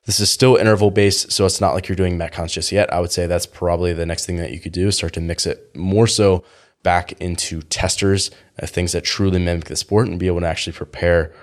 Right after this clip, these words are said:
for your competitive season if that's kind of rolling around at this point. So this last one is called fatigue and interference. So systemic fatigue and muscular interference. So it's your ability to continue to do reps as you're breathing hard,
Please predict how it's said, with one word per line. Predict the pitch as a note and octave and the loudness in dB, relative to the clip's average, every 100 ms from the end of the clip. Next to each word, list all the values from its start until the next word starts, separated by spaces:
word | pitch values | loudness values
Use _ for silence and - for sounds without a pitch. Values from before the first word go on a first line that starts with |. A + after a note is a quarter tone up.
| - _ | -20 _
for | - F2+ E2+ | -6 -2 -2
your | E2 E2+ | -2 -4
competitive | D#2+ E2+ D#2 D#2 | -4 -6 -4 -4
season | - - D2+ | -6 -4 -6
if | D2+ | -6
that's | D2+ - | -6 -6
kind | - D2 | -8 -8
of | |
rolling | - C#2+ C#2 | -8 -8 -8
around | C#2+ - | -8 -8
at | - | -10
this | - | -10
point. | - - - _ _ _ _ | -10 -12 -16 _ _ _ _
So | - F#2+ | 0 2
this | F2+ G2+ | 2 2
last | F#2+ - | 2 2
one | F2+ | -2
is | E2+ - | -4 -2
called | E2 D#2+ | -2 -2
fatigue | - D#2+ - G2+ G2 F#2 - | -4 -8 -2 2 2 0 -6
and | E2+ | -8
interference. | - E2 E2 - D#2 C2 - - _ _ | -6 -8 -8 -8 -10 -6 -8 -8 _ _
So | - F2 D#2+ - - _ | -2 2 2 -2 -18 _
systemic | - F#2 - G#2+ G#2 F#2+ | -4 -2 2 2 4 2
fatigue | - F2 - F#2+ F#2 F2 - _ _ | -2 -4 0 0 0 -2 -10 _ _
and | - F2+ F2 E2 | -4 -2 -2 -4
muscular | G2+ G2 F#2 - F2+ E2 | -2 0 0 -2 -2 -2
interference. | D2+ D#2 D#2 - C#2+ C2 - - | -4 -6 -8 -8 -10 -8 -10 -6
So | - E2+ | -2 0
it's | E2+ - | 0 -2
your | F2 | -2
ability | D#2+ F#2 F2+ | 2 2 0
to | E2+ F#2+ F2 E2+ - _ - | -2 -4 -4 -6 -12 _ -16
continue | - G2 F#2+ | -8 -4 -2
to | F#2 | 0
do | F#2 F#2 F2+ | 2 2 2
reps | F2 F2+ - - - - | 0 0 0 -4 -6 -2
as | F2 E2+ | -2 -2
you're | F2 | -4
breathing | D2+ F#2 E2 D#2 | -4 -4 -4 -8
hard, | - G2 C#3+ - | -2 4 4 2